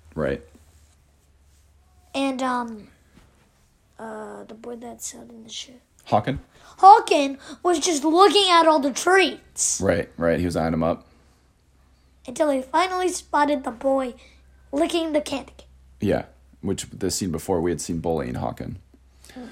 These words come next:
Speaker 1: So there was a nice, some comeuppance at the end where Hawken was able to not only save the, the farm from the bank, but now they're really rich and the people at the bank are working for them.
Speaker 2: Yes.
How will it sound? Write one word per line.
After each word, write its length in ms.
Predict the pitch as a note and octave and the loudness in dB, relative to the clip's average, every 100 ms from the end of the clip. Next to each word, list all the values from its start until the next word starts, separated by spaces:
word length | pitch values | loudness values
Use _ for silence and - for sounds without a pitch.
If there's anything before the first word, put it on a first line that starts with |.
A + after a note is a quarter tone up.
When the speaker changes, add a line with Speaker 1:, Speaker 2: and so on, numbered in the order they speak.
| - | -18
Speaker 1:
So 160 | - B2+ | 0 6
there 120 | A#2+ | 8
was 140 | A2+ E2 | 6 4
a 140 | F#2 | 4
nice, 280 | A#2+ B2 - | 6 4 2
some 320 | - - A2 | -6 -4 -4
comeuppance 500 | - A#2+ - G#2 - | 0 2 2 0 -4
at 100 | D#2+ | -4
the 140 | G2 D2+ | -2 0
end 300 | E2+ E2 - | 0 -2 -4
where 180 | E2 E2 | -4 0
Hawken 300 | F2+ F2+ E2 | 0 0 -4
was 120 | E2 | -4
able 240 | E2+ E2 D#2 | -4 -4 -6
to 360 | F2 D#2 D2+ - _ _ _ _ _ _ | -4 -4 -4 -8 _ _ _ _ _ _
not 140 | - G#2+ | 0 2
only 160 | F2+ - - _ _ _ | 2 -2 -12 _ _ _
save 580 | - - C#3 C3 B2 - - | -6 4 6 8 6 2 -4
the, 280 | G#2 A#1+ - _ _ _ _ _ _ _ _ - | -2 -2 -4 _ _ _ _ _ _ _ _ -12
the 120 | G#2 | -8
farm 360 | F#2+ - G2+ F2+ | -4 0 2 0
from 280 | - A#2+ A#2 | 2 2 4
the 80 | |
bank, 340 | E2+ F2 C#2+ - | 2 0 0 0
but 320 | E2+ D#2+ - | 0 0 -2
now 240 | F#2 F#2 F#2 | 0 2 2
they're 440 | E2+ F#2+ G2+ G2+ | 2 4 6 6
really 240 | F2 F2+ | 4 0
rich 280 | D#2+ F2 - | 2 0 -2
and 180 | D#2 - | -6 -6
the 80 | - | -6
people 220 | - F2 | -6 -4
at 60 | D#2+ | -4
the 80 | C#2 | -4
bank 220 | E2 D#2+ | -4 -4
are 40 | |
working 300 | D#2+ D#2 C#2+ | -4 -4 -6
for 100 | - | -8
them. 280 | D2 C#2 - - _ _ _ _ _ _ _ | -6 -6 -8 -16 _ _ _ _ _ _ _
Speaker 2:
Yes. 960 | C4 C#4 E4+ F4 C4+ - - - - - | -4 4 6 6 4 -2 -8 -8 -8 -14